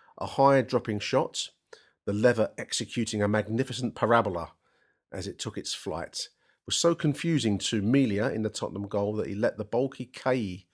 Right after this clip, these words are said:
I'll come back to the bulky K, uh, that's a, uh, Millwall's new centre, um, as they describe him here, C A I E, K is his surname, uh, left him with an open goal. Uh, the second goal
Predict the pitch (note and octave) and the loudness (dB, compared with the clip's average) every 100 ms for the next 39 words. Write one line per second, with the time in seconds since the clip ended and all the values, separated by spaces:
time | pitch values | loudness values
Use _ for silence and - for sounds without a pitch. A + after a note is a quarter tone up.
0 | _ _ F#2+ - C#3+ C#3 - - G#2 - | _ _ -6 0 2 4 0 -2 -4 0
1 | G2 G2 G2 - - F#2 G#2 B2+ _ _ | -2 -2 -10 -6 -4 -2 -4 -8 _ _
2 | _ _ _ _ - F#2 G#2 A2 - - | _ _ _ _ -12 -6 -4 -6 -6 -4
3 | G#2 A2 G#2+ G2+ A2 G2 - A2 G2 F#2 | -2 2 2 2 -2 0 2 2 0 -4
4 | G#2+ - _ _ - - G2+ G2 G2 F#2+ | -6 -10 _ _ -20 -10 -6 -6 -6 -6
5 | F#2+ F#2 - - F#2+ F#2+ F2+ F#2+ G#2+ - | -8 -8 -8 -4 -4 -4 -6 -6 -8 -10
6 | _ _ - D3 C#3+ - A#2+ A#2 A2+ - | _ _ -2 0 -2 -2 -2 0 0 -2
7 | G#2+ G2+ - - G#2+ G2 C3+ _ _ - | -4 -4 -6 -10 -8 -8 -10 _ _ -8
8 | G2 G#2 C#3 _ _ _ _ - G2+ - | -6 -6 -8 _ _ _ _ -14 -8 -6
9 | G2+ F#2 F2+ A#2+ C3 _ _ _ _ _ | -6 -6 -6 -8 -10 _ _ _ _ _
10 | _ - G2+ A#2 - A#2+ A2+ A2+ B2 A#2+ | _ -6 2 4 4 0 4 6 6 6
11 | A2+ B2 G2+ F2 - _ _ _ _ - | 4 6 6 2 -8 _ _ _ _ -12
12 | - G#2 G2 G2+ - C#3+ C3+ A#2+ A#2 A#2 | -6 -4 -4 -2 2 2 4 6 6 6